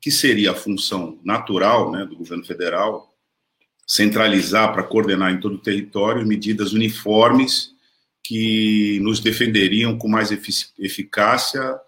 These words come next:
e até rapidez, eu diria. Tudo isso já tá, é, evidenciado.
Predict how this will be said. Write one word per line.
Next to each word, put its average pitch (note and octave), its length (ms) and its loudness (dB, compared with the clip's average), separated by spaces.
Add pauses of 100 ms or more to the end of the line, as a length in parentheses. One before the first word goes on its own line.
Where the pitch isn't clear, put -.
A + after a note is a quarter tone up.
(360)
e C#3 80 0
até C3+ 220 2
rapidez, G#2+ 640 0
eu E2+ 80 -4
diria. D#2 400 -8 (1000)
Tudo F3+ 200 2
isso D#3 160 4
já E3+ 140 4
tá, D#3 880 4
é, F2+ 580 -2 (760)
evidenciado. A2 840 -2